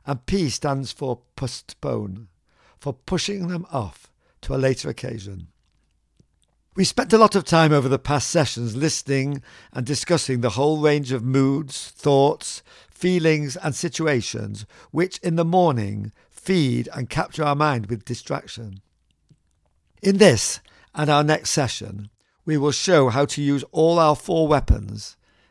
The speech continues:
in combat. For this purpose,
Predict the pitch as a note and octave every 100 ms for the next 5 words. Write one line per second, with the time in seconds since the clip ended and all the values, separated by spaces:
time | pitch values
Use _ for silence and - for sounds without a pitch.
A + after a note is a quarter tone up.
0 | _ - A#2 - C3 A#2 G2+ - - -
1 | _ _ _ _ _ _ _ D#3+ G#3 G3+
2 | - G#3 G3+ - G#2+ G#2 -